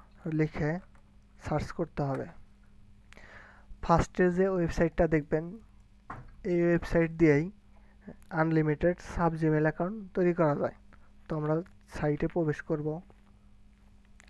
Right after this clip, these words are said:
এই জেনারেটর যে লেখাটা আছে, এটা কেটে দিতে হবে। তারপরে আপনারা যে Gmail অ্যাকাউন্ট থেকে আন-,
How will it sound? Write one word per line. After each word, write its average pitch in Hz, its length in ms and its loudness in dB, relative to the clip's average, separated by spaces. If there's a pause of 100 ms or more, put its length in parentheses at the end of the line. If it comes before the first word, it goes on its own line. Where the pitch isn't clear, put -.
(840)
এই 160 120 2
জেনারেটর 170 680 4
যে 175 140 2
লেখাটা 160 400 0
আছে, 165 440 -4
এটা 196 240 -2
কেটে 175 280 0
দিতে 160 240 0
হবে। 165 260 -6 (3250)
তারপরে 170 360 2
আপনারা 165 400 0
যে 175 280 8 (320)
Gmail 170 280 4
অ্যাকাউন্ট 175 440 0
থেকে 156 400 0 (580)
আন-, 165 260 0